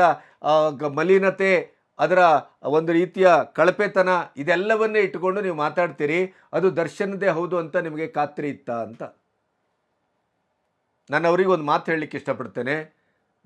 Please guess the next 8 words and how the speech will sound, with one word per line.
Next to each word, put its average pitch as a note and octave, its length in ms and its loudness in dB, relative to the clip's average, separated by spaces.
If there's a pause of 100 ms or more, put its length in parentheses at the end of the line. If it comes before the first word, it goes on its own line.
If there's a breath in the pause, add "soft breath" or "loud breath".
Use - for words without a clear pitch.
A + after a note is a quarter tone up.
(320)
<clears throat> D3+ 380 -8 (400)
ದರ್ಶನ್ F#3 480 2
ಅವರ E3+ 220 2 (680)
ಮಾತು, C3 680 -2 (360)
ಧಾಟಿ, C#3+ 640 2 (340)
ಅವರು D3 180 2
ಬಳಸಬಹುದಾದಂಥ D#3 920 0
ಶಬ್ದ, C#3+ 680 0